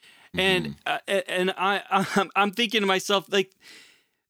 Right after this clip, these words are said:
Speaker 1: like, this is, this is incredible where you've got, and, and this is something I've been seeing in academics for a while now, where, where there once was a time that we had to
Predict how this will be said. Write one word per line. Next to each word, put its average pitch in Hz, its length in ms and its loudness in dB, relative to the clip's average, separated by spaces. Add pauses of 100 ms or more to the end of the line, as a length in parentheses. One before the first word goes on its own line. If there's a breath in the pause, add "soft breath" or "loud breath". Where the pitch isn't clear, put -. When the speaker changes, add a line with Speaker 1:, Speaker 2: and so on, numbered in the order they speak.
(120)
Speaker 1:
like, 190 160 0
this 247 180 0
is, 220 200 0
this 214 240 0
is 202 160 -2
incredible 208 680 2
where 180 240 2
you've 185 380 -4
got, 190 320 4
and, 170 200 0
and 175 140 2
this 190 140 2
is 214 100 -2
something 190 300 0
I've 165 100 0
been 156 140 -2
seeing 180 640 0
in 147 180 -2
academics 156 640 -4
for 139 160 -2
a 135 80 2
while 160 320 0
now, 120 320 -2 (380 loud breath)
where, 170 320 2 (640 soft breath)
where 180 160 0
there 185 140 0
once 208 720 -2
was 180 220 0
a 180 60 -2
time 123 880 -4 (500)
that 160 180 0
we 196 140 0
had 185 220 0
to 170 120 2